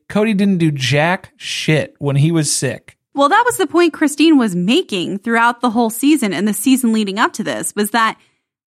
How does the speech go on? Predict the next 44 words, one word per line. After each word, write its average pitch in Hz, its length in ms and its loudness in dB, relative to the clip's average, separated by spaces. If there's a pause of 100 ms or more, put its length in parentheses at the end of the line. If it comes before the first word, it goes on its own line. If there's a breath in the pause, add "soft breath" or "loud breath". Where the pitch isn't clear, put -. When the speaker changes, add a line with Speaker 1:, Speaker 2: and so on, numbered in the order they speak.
Speaker 2:
she - 360 -2
got 302 380 2 (220)
a 240 80 0
different 294 440 0
version 247 380 2
of 220 100 -2
Cody 196 320 -2
in 170 80 -2
her 175 160 -2
house, 170 420 -6 (100)
and 214 220 -2
all 339 240 4
she 339 240 0
wanted 277 540 4
was 233 140 -2
Cody 320 380 0
to 254 80 0
live 240 240 0
up 220 160 -2
to 247 120 -4
the 220 100 -2
version 254 600 2
of 226 180 -6
Cody 254 320 2
he 254 200 -2
was 214 440 0
when 214 120 0
he 226 160 4
was 220 160 -4
with 175 200 -4
Robin. 190 520 0
Speaker 1:
The 165 80 0
Cody 254 600 -6
at 185 200 -6
Robin's 185 500 0
She-Ra 185 460 -2
Chateau, 156 580 -4
that 175 360 -2
is 220 140 -6
the 226 80 -6
Cody 190 340 -2
that 170 160 -4
we 165 100 0
need 165 360 -4